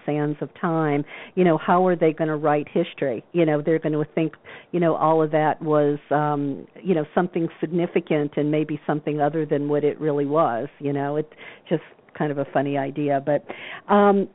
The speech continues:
you know, I, I think we have this romanticized idea of what life was like in the ancient world. And, you know, having been to Egypt myself and, you know, seeing the wonders of what the tombs looked like and the jewelry and the museum and stuff,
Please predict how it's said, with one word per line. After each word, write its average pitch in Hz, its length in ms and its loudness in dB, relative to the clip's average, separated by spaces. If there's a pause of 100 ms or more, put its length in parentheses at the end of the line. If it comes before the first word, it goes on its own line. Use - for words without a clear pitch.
you 240 100 6
know, 262 100 4
I, 247 220 4
I 247 120 4 (100)
think 339 180 4
we 359 180 6
have 262 140 2
this 226 140 2 (160)
romanticized 190 920 4
idea 160 460 4
of 180 80 2
what 160 180 2
life 165 380 0
was 160 160 0
like 165 340 2
in 156 140 0
the 127 140 -2
ancient 131 340 -6
world. 143 460 0
And, 151 160 2 (260)
you 220 80 4
know, 208 80 4
having 196 320 0
been 196 300 4
to - 100 -4
Egypt 170 420 0
myself 160 680 2
and, 151 320 0
you 175 80 -2
know, 160 100 0 (220)
seeing 208 320 2
the 170 60 4
wonders 156 880 0
of 147 140 -2
what 156 220 2
the 151 80 -2 (200)
tombs 180 440 2
looked 151 260 0
like 143 520 0
and 147 180 0 (360)
the 175 80 4
jewelry 170 920 4
and 156 120 0
the 156 60 0
museum 160 720 0
and 156 220 -2
stuff, 151 240 0